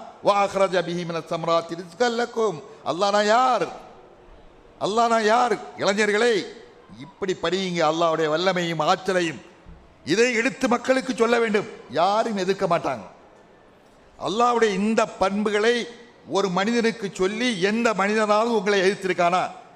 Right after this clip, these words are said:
என்ன இது, நான் பலருக்கும் சொல்லியிருக்கேன், என்னை யாரும் எதிர்க்கவில்லை. இந்த அல்லாஹ்வுடைய பண்புகளை சொல்லுகின்ற பொழுது யாரால் எதிர்க்க முடியும்? ஆனா உன்னை படைச்சவனை வணங்க சொல்றேன்டா. இல்ல,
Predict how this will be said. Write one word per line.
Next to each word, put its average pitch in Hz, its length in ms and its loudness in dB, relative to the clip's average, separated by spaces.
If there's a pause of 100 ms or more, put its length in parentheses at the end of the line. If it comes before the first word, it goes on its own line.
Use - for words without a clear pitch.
(140)
என்ன 175 220 -2
இது, 180 200 -2
நான் 165 180 0
பலருக்கும் 185 360 0
சொல்லியிருக்கேன், 170 260 -4
என்னை 156 180 -6
யாரும் 156 260 0
எதிர்க்கவில்லை. 147 500 -4 (1900)
இந்த 220 360 0
அல்லாஹ்வுடைய 233 680 2 (120)
பண்புகளை 202 560 0
சொல்லுகின்ற 190 420 -2
பொழுது 214 340 -6 (140)
யாரால் 226 420 2
எதிர்க்க 226 280 2
முடியும்? 190 360 -4 (360)
ஆனா 226 120 0
உன்னை 214 220 2 (140)
படைச்சவனை 233 480 2
வணங்க 202 220 0
சொல்றேன்டா. 170 580 0 (1400)
இல்ல, 208 100 -2